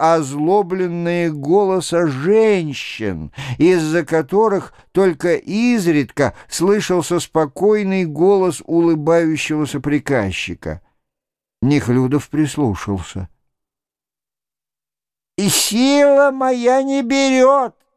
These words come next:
Что ж ты крест с шеи тащишь?»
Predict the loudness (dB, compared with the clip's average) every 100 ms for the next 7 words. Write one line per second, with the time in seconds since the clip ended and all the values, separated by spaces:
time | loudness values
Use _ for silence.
0 | _ _ _ _ _ _ _ -10 -6 2
1 | 2 2 -2 -2 0 0 2 2 0 -6
2 | -12 -10 -8 0 2 2 0 -2 0 2
3 | 2 -2 -8 -4 -2 -2 -8